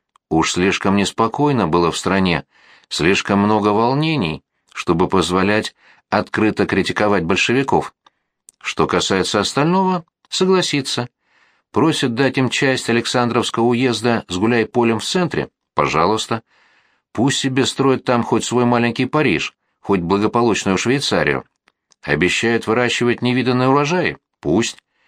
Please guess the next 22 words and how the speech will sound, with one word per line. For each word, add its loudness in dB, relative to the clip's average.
Излишки 0
хлеба 0
будут 0
менять 0
на -2
промышленные 0
товары, 0
которые 0
поставит 0
им 0
республика. -2
Впрочем, 0
о -4
каких -2
излишках -2
можно 2
вести -2
речь? -2
Пока 0
что 0
махновцы 0
развалили 0